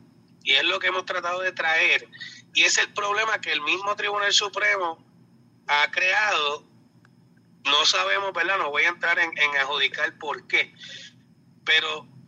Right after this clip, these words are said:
en esta evaluación, como dijo Rafael, y de que esto no se busca aquí hacer un paredón con jueces, no es una cuestión de que el sistema está hecho de una forma que es imposible que una sola persona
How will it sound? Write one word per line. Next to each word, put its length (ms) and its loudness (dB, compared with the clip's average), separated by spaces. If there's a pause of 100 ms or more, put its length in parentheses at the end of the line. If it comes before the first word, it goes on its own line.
(220)
en 180 4
esta 240 0
evaluación, 540 -2
como 280 -2
dijo 180 2
Rafael, 460 -4
y 40 -4
de 160 0
que 100 -2
esto 220 -4
no 60 -2
se 160 2
busca 300 -6
aquí 140 -4
hacer 240 -2
un 180 -6
paredón 460 -2
con 260 -6
jueces, 440 -2 (680)
no 140 -2
es 80 2
una 220 -2
cuestión 420 -2
de 160 2
que 280 2
el 120 2
sistema 460 0
está 200 -2
hecho 200 0
de 100 -2
una 120 -4
forma 460 -4
que 120 -2 (100)
es 140 0
imposible 640 0
que 280 2
una 280 -2
sola 280 -2
persona 420 0